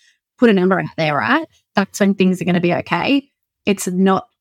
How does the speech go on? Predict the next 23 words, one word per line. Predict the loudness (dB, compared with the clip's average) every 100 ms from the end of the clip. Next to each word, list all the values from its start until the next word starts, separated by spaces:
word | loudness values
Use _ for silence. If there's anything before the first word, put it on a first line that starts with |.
| -12
the | -4 -2
case, | 0 -2 -4
because | -4 -2 -2 0
as | -2 -2 -2
your | 0 0 -2 -2
income | -4 0 2 2
increases, | 2 -2 -4 -8 -6
your | -2
responsibilities | -2 -4 -8 -2 2 2 2 0
increase, | -2 0 -2 -2
you've | -2
gotta | -2
deliver | -2 -2 -2 0 0
more, | 0 0 0
you've | 0 -2
got | -4 -4
more | -4
team | 2 4
members | 4 2 -2
to | -2
do | -2
the | -2
things. | -2 -2 -2